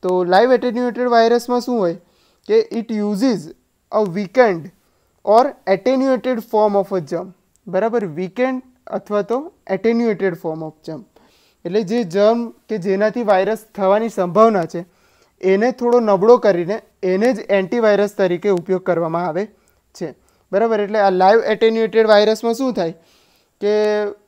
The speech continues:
સમજો એક્સ નામનો વાયરસ છે કે જેનાથી એક્સ નામની બીમારી થાય છે, તો એક્સ નામના વાયરસને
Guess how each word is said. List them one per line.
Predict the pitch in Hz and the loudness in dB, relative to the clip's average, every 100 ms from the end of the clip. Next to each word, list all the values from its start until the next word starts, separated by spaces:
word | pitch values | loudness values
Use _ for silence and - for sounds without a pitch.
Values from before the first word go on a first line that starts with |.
| _ _ | _ _
સમજો | 226 226 180 - | -4 -2 -2 0
એક્સ | 202 220 - - _ _ | 0 -2 -4 -20 _ _
નામનો | 202 202 196 208 | -2 0 2 4
વાયરસ | 190 185 196 | 6 6 2
છે | - 226 | 0 -2
કે | 190 | -2
જેનાથી | 175 185 190 202 | -2 -2 -2 0
એક્સ | 190 190 | -2 -2
નામની | 185 190 196 | -4 -2 -2
બીમારી | 180 175 175 | -2 -2 -2
થાય | 185 214 190 | 0 0 0
છે, | 175 123 _ _ _ _ _ | -4 -18 _ _ _ _ _
તો | 214 | -4
એક્સ | - 202 220 - | -2 -2 -4 -2
નામના | 233 226 233 | -2 0 2
વાયરસને | 220 185 190 208 208 226 | 4 4 2 -2 -6 -8